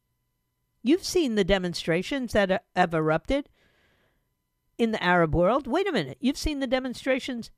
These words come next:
that have erupted here. And if there is a U S evacuation of people from the Middle East,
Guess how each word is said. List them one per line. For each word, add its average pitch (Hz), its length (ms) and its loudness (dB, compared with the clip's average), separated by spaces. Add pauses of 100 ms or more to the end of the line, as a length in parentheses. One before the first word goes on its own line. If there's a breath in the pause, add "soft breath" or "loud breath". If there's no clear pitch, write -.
(100)
that 202 120 0
have 254 80 -4
erupted 285 420 0
here. 330 420 -2 (1600)
And 247 140 2
if - 160 0
there 294 180 0
is 262 160 -2
a 220 240 0
U 247 200 -2
S 233 160 -2
evacuation 208 800 -4
of 196 80 -8
people 220 260 -2
from 202 180 -4
the 185 60 -4
Middle 190 240 -2
East, 247 340 -8